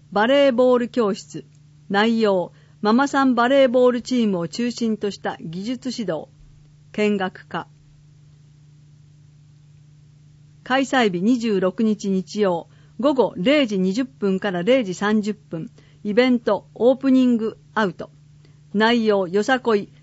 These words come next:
舞吹雪の演舞披露。開催日、二十六日日曜。午後零時三十分から零時五十分、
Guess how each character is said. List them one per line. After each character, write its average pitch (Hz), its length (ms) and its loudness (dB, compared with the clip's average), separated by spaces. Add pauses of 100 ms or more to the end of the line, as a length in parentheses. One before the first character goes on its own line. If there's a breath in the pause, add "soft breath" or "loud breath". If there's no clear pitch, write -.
舞 254 260 2
吹 277 180 -6
雪 220 220 -4
の 170 240 -6
演 247 240 2
舞 262 80 -2
披 220 200 -4
露。 156 140 -6 (1500)
開 262 220 0
催 233 280 0
日、 - 200 -12
二 254 160 2
十 240 200 -2
六 196 220 0
日 208 260 -2
日 185 320 -4
曜。 170 280 -2 (240 soft breath)
午 269 160 2
後 214 180 -2
零 254 260 2
時 196 120 -6
三 247 260 0
十 262 140 -4
分 190 320 -4
か 185 120 -8
ら 202 200 -8
零 240 280 2
時 190 120 -4
五 180 140 -2
十 226 120 -4
分、 - 420 -10